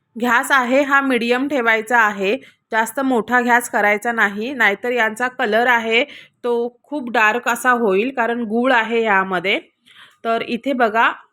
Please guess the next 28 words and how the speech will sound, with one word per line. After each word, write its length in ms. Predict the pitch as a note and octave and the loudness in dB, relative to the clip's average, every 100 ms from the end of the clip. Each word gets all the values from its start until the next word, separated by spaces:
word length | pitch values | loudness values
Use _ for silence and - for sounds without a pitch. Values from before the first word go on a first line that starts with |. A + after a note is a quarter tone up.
| - | -10
ह्या 380 | A3+ A3 A3 A3+ | 0 2 2 0
मी 240 | A#3+ B3+ | -4 0
या 200 | A#3+ A3+ | 2 2
कलरवरती 640 | A#3 A#3 A#3 A#3+ A#3+ A3+ A#3+ | 0 0 0 2 0 0 -6
मी 120 | B3+ | -4
काढून 400 | B3 F#3+ G3 A#3+ | 0 0 0 0
घेते 280 | B3 - G#3 | -2 -2 -4
आहे. 420 | F#3+ F3+ F#3 C4+ _ _ _ _ _ _ _ _ _ _ | -4 -2 -2 -2 _ _ _ _ _ _ _ _ _ _
तर 180 | A#3+ A#3+ | -6 -2
हे 120 | B3 | 0
बघा, 260 | G#3+ F#3+ A3 | 2 0 0
आता 360 | C4 G#3 - C#4+ | 0 -2 -2 -4
इथे 320 | C4 - B3+ | -4 -4 -4
ह्या 360 | C#4+ C4 G3+ C4+ - _ - - | -2 0 0 0 -6 _ -20 -6
तयार 300 | A3+ A3+ B3 | -2 0 2
आहेत. 400 | A3 G3 F#3+ F3+ - _ _ _ _ _ - | 2 0 -2 -2 -4 _ _ _ _ _ -10
बघा 220 | A3 B3 | -2 -2
किती 260 | C4 B3+ C#4+ | -2 -4 -4
छान 300 | B3+ A3+ A#3 | 0 2 2
असा 220 | B3+ C#4 | 0 -2
कलर 340 | C4+ A#3+ A#3 A#3+ | -2 0 2 4
आला 240 | A3+ A3+ | 2 4
आहे. 380 | A#3 A3+ A#3+ C#4 C#4+ _ _ _ - | 2 2 -4 -6 -8 _ _ _ -6
तर 60 | |
यातील 400 | B3+ A#3+ A3 C#4 | 0 0 0 -4
मी 220 | C#4 C#4+ - | -2 -4 -2
एक 240 | A#3 C4 - | -2 -2 -4
तुम्हाला 540 | C4 A#3+ A#3+ A#3+ B3+ | -4 2 2 4 2